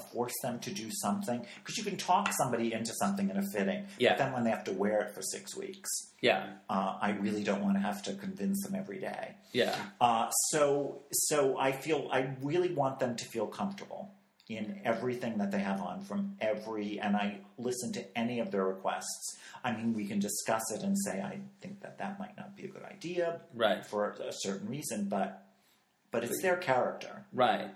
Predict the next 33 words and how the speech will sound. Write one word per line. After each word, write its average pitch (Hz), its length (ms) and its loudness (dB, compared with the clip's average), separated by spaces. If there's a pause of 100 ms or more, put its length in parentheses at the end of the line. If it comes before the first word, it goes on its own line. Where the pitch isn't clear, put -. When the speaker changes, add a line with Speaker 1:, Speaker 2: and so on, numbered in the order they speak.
(140)
Speaker 2:
And 123 200 4
you, 139 160 4
and, 139 180 4 (160)
and 151 180 2
sometimes, 151 540 6 (380)
I, - 260 -2 (120)
some 208 100 4
of 226 60 4
these 160 160 4
movies, 123 300 4
like 123 140 8
I 127 60 8
saw 131 160 6
you 127 160 4
did 127 240 4
Phone 127 240 6
Booth 127 220 2
with 120 120 0
Colin 113 380 4
Farrell. 110 340 6 (220)
He's 196 160 4 (100)
probably 226 500 6
in 147 140 6
the 147 80 6
same 147 340 4
thing 127 220 6
the 131 60 6
whole 127 180 4
movie, 131 340 4
Speaker 1:
The - 60 4
whole 104 80 6
Speaker 2:
right? - 200 6
Speaker 1:
movie. 135 240 -2